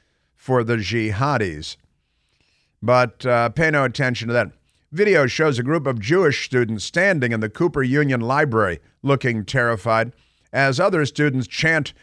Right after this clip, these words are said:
"Free Palestine," outside the locked doors and hold up signs outside the glass. "It was tense. People were nervous," one student said.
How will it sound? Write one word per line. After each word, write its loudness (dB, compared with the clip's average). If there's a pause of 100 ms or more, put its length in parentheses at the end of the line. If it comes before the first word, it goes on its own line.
(120)
"Free 0
Palestine," 2 (220)
outside 2
the 2
locked -2
doors 2 (180)
and 0
hold 4
up 0
signs 0
outside 0
the -2
glass. -2 (1600)
"It 0
was 0
tense. -4
People -2
were 2
nervous," 0
one 0
student -2
said. -2